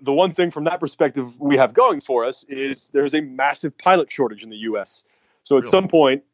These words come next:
Speaker 1: massive pilot shortage over the, over the course of the next decade or two decades. Um, a-, at some point, it might be, it might, you know, the, the, the airliners might not think this is the greatest idea right now.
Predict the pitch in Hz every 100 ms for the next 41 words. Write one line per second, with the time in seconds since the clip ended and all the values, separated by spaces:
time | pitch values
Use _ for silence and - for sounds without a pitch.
0 | _ _ _ _ _ _ _ 131 147 143
1 | 139 - 123 110 - 110 95 90 - -
2 | 113 110 120 120 113 - 123 120 120 113
3 | - - 117 - 110 101 - 113 107 -
4 | 98 95 - _ _ _ _ - 117 110
5 | 110 110 113 _ _ 139 143 135 196 180
6 | 156 156 151 143 147 143 143 _ _ _
7 | _ _ _ _ _ _ _ - - -
8 | - 196 202 202 196 151 139 151 151 147
9 | 151 131 160 160 160 151 147 135 147 143
10 | 135 143 135 120 113 135 123 - 117 110
11 | 110 - 277 214 165